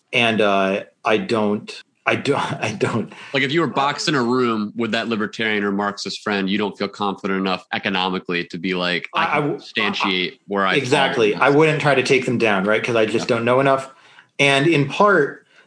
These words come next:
Speaker 1: so one thing I am tactical about is sometimes I look at certain debates and I'm like, "It's really okay that I don't have a stake in that debate." And I don't need to know anything more about it.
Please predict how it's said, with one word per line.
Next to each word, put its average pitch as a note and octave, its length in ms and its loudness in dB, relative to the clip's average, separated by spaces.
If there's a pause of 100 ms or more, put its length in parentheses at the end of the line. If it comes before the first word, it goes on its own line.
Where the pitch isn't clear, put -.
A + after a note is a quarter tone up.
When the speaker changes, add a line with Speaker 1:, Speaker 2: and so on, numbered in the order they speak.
(120)
Speaker 1:
so D3 100 2
one F3+ 240 4
thing F3+ 160 4
I C#3+ 80 4
am C#3 200 4
tactical A#2 480 0
about G#2 400 0
is G2 460 0 (540)
sometimes D3 400 2
I C3+ 60 4
look B2 200 2
at A2+ 140 0
certain C3 300 0
debates G2 640 -2 (180)
and A#2 100 2
I'm A2+ 140 2
like, G2+ 400 -2 (640)
"It's C3 180 2
really C3+ 300 4
okay G2 560 -2 (320)
that A2 100 2
I G#2 100 2
don't G#2+ 200 -2
have G#2 160 -2
a G2+ 40 -4
stake G2+ 260 -2
in G2 80 -2
that F#2+ 140 -4
debate." F2+ 360 -8 (600)
And G#2 600 0 (220)
I A#2 120 2
don't A#2+ 240 2
need A#2 200 0
to G#2+ 60 0
know G2+ 240 0
anything F#2+ 320 -4
more F#2+ 180 -2
about F2 280 -8
it. - 200 -10